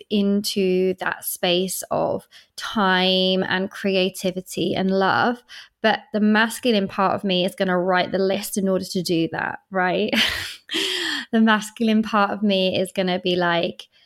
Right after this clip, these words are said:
"Hey, this is what I need." The assertive part of me, "Hey, this is what I need," to my husband. "I need more time." Um, I even said to him, like, "I'm really struggling with my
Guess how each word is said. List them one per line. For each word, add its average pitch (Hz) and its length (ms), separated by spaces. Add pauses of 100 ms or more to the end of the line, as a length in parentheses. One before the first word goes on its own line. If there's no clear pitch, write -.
(260)
"Hey, 240 500 (340)
this 220 220
is 220 100
what 214 140
I 196 80
need." 196 480
The 202 100
assertive 202 600
part 151 280
of - 60
me, - 300
"Hey, 208 220
this 202 180
is 196 100
what 185 140
I 196 40
need," 196 340
to 190 80
my 190 120
husband. 180 580 (120)
"I 208 120
need 196 220
more 185 160
time." 196 600 (380)
Um, 190 800
I 190 160
even 196 300
said 202 160
to 202 80
him, 185 280
like, - 320 (200)
"I'm 202 200
really 196 240
struggling 190 520
with 196 460 (320)
my 185 720